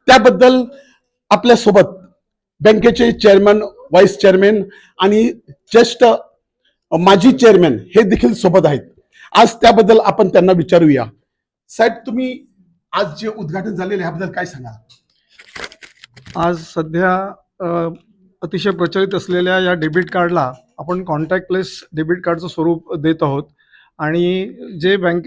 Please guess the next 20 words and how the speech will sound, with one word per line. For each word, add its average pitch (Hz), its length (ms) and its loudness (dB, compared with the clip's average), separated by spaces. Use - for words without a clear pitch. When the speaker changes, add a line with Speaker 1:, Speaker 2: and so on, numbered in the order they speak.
Speaker 2:
डेबिट 165 300 -2
कार्डच्या 196 300 -4
through 185 220 -8
जे 196 120 -4
व्यवहार 170 300 -2
होतात, 170 300 -2
त्या 175 120 -2
व्यवहारापैकी 180 840 -4
जे 190 100 -6
छोटे 170 240 -2
व्यवहार 196 280 0
आहेत, 143 220 -4
जे 147 180 -10
पाच 170 280 -6
हजारापेक्षा 185 540 -6
खालती 151 280 -6
आहेत, 135 200 -6
असे 202 220 -2
व्यवहार 196 260 0
तुम्हाला 180 420 -4